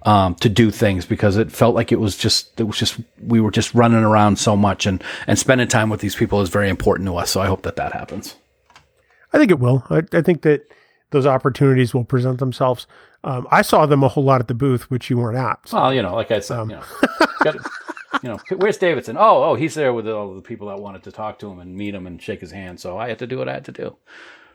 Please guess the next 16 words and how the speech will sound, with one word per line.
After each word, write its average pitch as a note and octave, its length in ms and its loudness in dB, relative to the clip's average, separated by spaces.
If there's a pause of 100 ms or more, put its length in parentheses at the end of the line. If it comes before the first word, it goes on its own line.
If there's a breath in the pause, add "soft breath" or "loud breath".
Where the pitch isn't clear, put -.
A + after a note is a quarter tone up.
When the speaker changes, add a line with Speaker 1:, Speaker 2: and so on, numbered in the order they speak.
(180 loud breath)
Speaker 1:
which B2 140 -6
was, G3+ 80 0
Speaker 2:
Yeah, F#3+ 120 0
Speaker 1:
like, E3 80 4
Speaker 2:
no, D#3+ 120 6
no. C#3+ 180 4
Speaker 1:
three - 360 -2
Speaker 2:
No, D3 160 6
Speaker 1:
people, B2+ 140 4
and B2 40 2
it B2 80 0
Speaker 2:
it's - 20 -2
Speaker 1:
was A#2+ 120 -4
in B2 80 4
the A#2 80 2
bathroom. G2 360 0